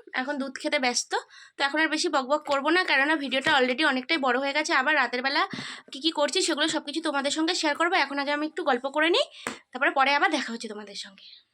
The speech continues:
আর এদিকে পায়েলের সঙ্গে গল্প করতে করতে চলে এসেছিলো ওর বর, তো বললাম, "ঠিক আছে তাহলে একটু বসো, চা বানাই, চা খেয়েই যাও।" আর পায়েল বললো খাবে না, তো ওকে ওই জন্য আর জোর করে দিলাম না, ওর বরকে দিলাম চা বানিয়ে, আর আমি এক কাপ বানিয়ে নিলাম। তো দু কাপ চা বানিয়ে নিয়েছি।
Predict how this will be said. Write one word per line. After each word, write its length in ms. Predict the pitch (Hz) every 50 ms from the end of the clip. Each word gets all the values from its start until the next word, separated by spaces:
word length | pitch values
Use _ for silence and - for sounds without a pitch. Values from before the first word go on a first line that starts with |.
| _ _ _ - - - - -
আর 80 | - 269
এদিকে 220 | 269 247 277 - 330
পায়েলের 300 | 311 302 - 262 262 240
সঙ্গে 200 | 269 277 302 294
গল্প 240 | 262 254 233 - -
করতে 300 | 254 262 262 240 _ - 277
করতে 260 | - 277 262 - 320 302
চলে 300 | - 277 262 247 240 247
এসেছিলো 360 | 254 247 - - 311 294 294 294
ওর 100 | 302 277
বর, 220 | 254 240 247 285 311
তো 140 | - - 311
বললাম, 280 | 262 269 277 277 302 339 320
"ঠিক 160 | - 277 -
আছে 160 | 294 285 330
তাহলে 240 | 294 294 277 269 269
একটু 180 | 269 - 339 320
বসো, 280 | 262 262 254 - 339 349
চা 200 | 285 - 294 269 254
বানাই, 260 | 262 285 330 381 381
চা 180 | 359 - 277 254 247
খেয়েই 320 | - - 285 285 285 277
যাও।" 160 | 233 240 247 - _ - - - - - - _ -
আর 100 | 392 392
পায়েল 300 | 392 330 302 285 285 269
বললো 220 | 285 285 285 302 302
খাবে 340 | 302 - 277 254 226 247
না, 120 | 247 285 339 403 370 -
তো 60 | 285 262
ওকে 180 | 247 240 - 262 254
ওই 80 | 254
জন্য 240 | 233 254 254 254 269
আর 100 | 285 302
জোর 280 | 277 254 240 240 233 233
করে 220 | - 262 269 294
দিলাম 300 | 269 262 247 233 240 240
না, 160 | 254 285 359 494 480
ওর 280 | - - 262 262 262 254
বরকে 380 | 233 240 226 226 233 262 262
দিলাম 260 | 240 254 247 262 285 302
চা 180 | 294 - 294 269
বানিয়ে, 280 | 254 277 302 339 381
আর 120 | 403 370 330
আমি 220 | 294 285 285 294 294
এক 120 | 285 277 -
কাপ 140 | - 277 254
বানিয়ে 280 | 277 254 254 254 262
নিলাম। 260 | 262 262 269 320 392 494 - - - - - - - _
তো 120 | - 311
দু 80 | 277 277
কাপ 160 | - 294 277 -
চা 180 | - 285 277
বানিয়ে 360 | 262 269 262 269 269 277 277 285
নিয়েছি। 360 | 285 294 302 294 - -